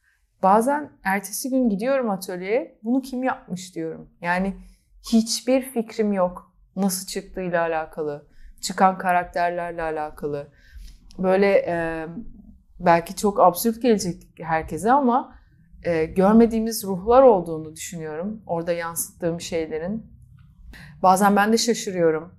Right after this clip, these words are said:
Bana ne anlatmak istediklerini anlamaya çalışıyorum. E, sorulduğu zaman "Ne anlatmak istiyorsun resimlerinde?" diye. Ben de anlamaya çalışıyorum. Çünkü benim de bir fikrim yok çoğuyla alakalı.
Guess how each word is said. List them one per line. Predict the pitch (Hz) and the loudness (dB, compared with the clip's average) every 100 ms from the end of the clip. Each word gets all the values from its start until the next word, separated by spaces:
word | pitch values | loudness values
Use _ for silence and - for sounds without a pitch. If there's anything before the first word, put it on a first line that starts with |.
| - | -8
Bana | 175 180 | -4 -2
ne | 185 | -2
anlatmak | 185 185 180 185 180 | -4 -6 -8 -10 -10
istediklerini | - 196 180 - 185 170 175 - | -8 -8 -8 -8 -6 -4 -4 -4
anlamaya | 170 175 180 180 | -4 -4 -4 -4
çalışıyorum. | 185 196 180 - 175 160 156 185 - - - _ _ - | -4 -6 -6 -8 -2 -2 -2 -8 -18 -20 -20 _ _ -4
E, | 170 | -4
sorulduğu | 160 214 214 220 233 | 0 2 4 4 2
zaman | 233 214 202 202 | 0 0 -2 -2
"Ne | 208 | -2
anlatmak | 214 208 185 - 165 | -2 -2 -4 -4 -8
istiyorsun | - - 165 160 - 165 | -8 -8 -10 -12 -12 -12
resimlerinde?" | 165 - 180 165 165 160 160 | -10 -10 -8 -8 -10 -12 -14
diye. | 165 190 269 - - _ _ _ _ _ - | -8 -4 -4 -8 -20 _ _ _ _ _ 6
Ben | 190 226 | 10 10
de | 392 | 8
anlamaya | 403 262 196 175 160 | 4 4 2 0 -2
çalışıyorum. | - 160 160 - 160 147 151 _ _ - | -6 -10 -10 -10 -8 -8 -12 _ _ -4
Çünkü | 240 233 | 0 4
benim | 226 285 | 4 4
de | 311 | 0
bir | 254 | -2
fikrim | - 185 - 165 | -6 -10 -10 -10
yok | 151 147 | -8 -10
çoğuyla | - 196 185 175 165 | -4 0 0 0 -2
alakalı. | 156 151 147 - 143 139 | -4 -6 -10 -14 -14 -14